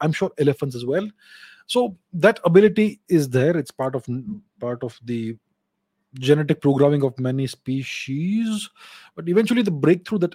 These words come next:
our ancestors made was the discovery of the decimal system, which gave, which suddenly, you know, unleashed, uh,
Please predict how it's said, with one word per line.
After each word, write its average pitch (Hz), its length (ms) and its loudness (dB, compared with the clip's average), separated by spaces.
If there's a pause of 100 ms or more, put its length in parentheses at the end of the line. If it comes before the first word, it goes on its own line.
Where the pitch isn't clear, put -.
our 147 260 0
ancestors 127 520 -10
made 175 260 -2
was 151 200 -2
the 147 60 -8
discovery 143 420 -6
of 151 60 -2
the 147 80 -2
decimal 135 600 -2
system, 147 500 -6 (460)
which 143 260 -6
gave, 156 260 2
which 165 160 0 (240)
suddenly, 190 480 -2
you 170 140 -2
know, 196 160 -6
unleashed, 156 800 -2 (720)
uh, 123 260 -6